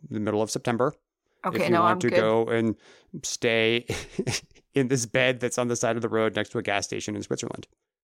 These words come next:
Speaker 2: I, I do not. You know what? How you had said I wasn't gonna be interested, and I was
Speaker 1: Mm-hmm.
Speaker 2: like, "I don't know. Give me a chance." It turns out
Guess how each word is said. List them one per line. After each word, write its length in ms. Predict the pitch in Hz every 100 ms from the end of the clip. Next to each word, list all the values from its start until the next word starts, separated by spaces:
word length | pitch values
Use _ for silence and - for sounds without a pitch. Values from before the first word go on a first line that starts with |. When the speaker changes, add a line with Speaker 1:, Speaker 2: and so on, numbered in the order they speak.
| _
Speaker 2:
I, 200 | 202 196 - -
I 120 | 202
do 180 | 170 226
not. 560 | 226 269 - - - -
You 120 | 185
know 160 | 202 202
what? 320 | 196 214 247 -
How 160 | 196
you 180 | 208 202
had 140 | 208 170
said 260 | - 196
I 100 | 185
wasn't 320 | 180 185 - 190
gonna 160 | 185
be 100 | 170
interested, 480 | 175 165 208 214 220
and 100 | 180
I 80 | 175
was 80 | 185
Speaker 1:
Mm-hmm. 60 | 185
Speaker 2:
like, 120 | -
"I 160 | 208
don't 200 | 220 226
know. 320 | 214 277 233 170
Give 200 | 196 185
me 140 | 196
a 60 | 180
chance." 420 | - 233 165 -
It 120 | -
turns 320 | - 202 226 214
out 320 | 170 165